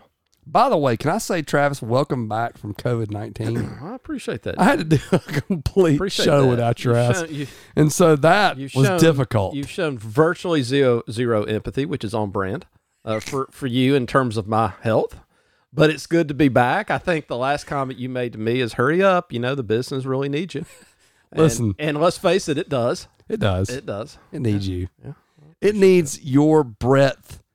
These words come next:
Speaker 1: of, of energy, of second guessing, of questioning.
Speaker 2: <laughs> Of, of trying to change the target audience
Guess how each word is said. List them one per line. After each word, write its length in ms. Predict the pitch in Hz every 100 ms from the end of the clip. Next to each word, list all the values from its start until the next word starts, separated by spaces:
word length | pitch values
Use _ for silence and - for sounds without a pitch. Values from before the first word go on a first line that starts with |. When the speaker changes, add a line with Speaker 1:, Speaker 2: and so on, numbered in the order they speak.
| _ _ _ _ -
Speaker 1:
of, 540 | 120 117 110 101 - _ _ _ _ _ _ _ _ _ _ _
of 220 | - 95 -
energy, 560 | 127 123 123 113 120 - _ _ _ _ _ _ _ _ _ _ _ _ _ _ 107
of 320 | 101 95 _ _
second 460 | - - 139 - 113
guessing, 460 | 117 113 120 113 -
of 120 | -
questioning. 540 | - 113 113 120 110 - 403 494 - - 719 -
Speaker 2:
<laughs> 260 | - - - 262 1077 247 - 220 262 - - 220 - 202 -
Of, 240 | - 139 -
of 160 | 180 127
trying 340 | - 175 175
to 80 | 135
change 420 | - 151 147 143 -
the 80 | 123
target 380 | 147 131 131
audience 580 | 117 123 143 143 - -